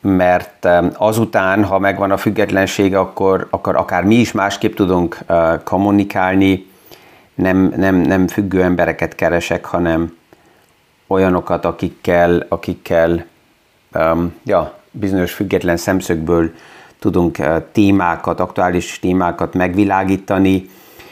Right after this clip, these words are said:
foglalkozni a pénzpiaccal, a gazdasági hátterekkel, és igenis, ez nem egy olyan téma, amit bizonyos szakemberek érdemes, hogy csináljanak, hanem mindenki.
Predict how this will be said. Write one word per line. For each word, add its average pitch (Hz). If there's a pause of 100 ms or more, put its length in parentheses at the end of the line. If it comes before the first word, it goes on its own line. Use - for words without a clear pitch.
(1800)
foglalkozni 107
a 92
pénzpiaccal, 107
a 92
gazdasági 107
hátterekkel, 92 (320)
és -
igenis, 104
ez 101
nem 117
egy 107
olyan 98
téma, 101
amit 98 (1080)
bizonyos 101 (180)
szakemberek 104
érdemes, 101
hogy 107
csináljanak, 101
hanem 107
mindenki. 95